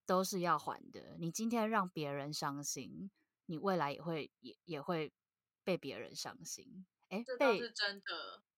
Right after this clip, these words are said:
Speaker 1: 对，我，我觉得都会的。
Speaker 2: 因为我朋友也是，也是有遇过这种事，就是像出来还要，出来混要还的这种事，就真的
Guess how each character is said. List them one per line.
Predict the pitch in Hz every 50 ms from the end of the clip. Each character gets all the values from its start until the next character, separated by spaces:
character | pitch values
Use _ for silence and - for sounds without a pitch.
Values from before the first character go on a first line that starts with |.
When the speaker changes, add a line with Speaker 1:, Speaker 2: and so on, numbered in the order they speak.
| _ -
Speaker 1:
对， | - 180 165 151 147 156 160 175 -
我， | 196 196 208 -
我 | 196
觉 | 190 196 202
得 | 196 202 202
都 | - 190 175 208
会 | 208 202
的。 |
Speaker 2:
因 | 196
为 | 185
我 |
朋 | 175 - - -
友 | 208 233
也 | 190
是， | 202 208
也 | 208 202
是 | 196 - 247
有 | 208 180
遇 | 202 208
过 | 202 196 190 190
这 | 190 185
种 | - - _
事， | - - -
就 | - 208 202
是 | 202 196 190 - - _ _ _ _ _ _ _ _ _ _ _ -
像 | - 214 208 196 196 - _ _ _ _ _ _ _ _ _ _
出 | - - 214 214
来 | 196 160 180
还 | 180 - 156 131 160
要， | 170 175 170 - _ _ _ _ _ _ _ _ _ _ -
出 | - - 277 277 285
来 | 269 220 185 190
混 | - - 247 220 208
要 | 208 208 202
还 | 196 - - 190 180 -
的 | - - _
这 | 190
种 | 170 - _ - - - -
事， | - - - - - _ _ _ _ _ _ _
就 | - 240 233
真 | 226 214 202
的 | 190 -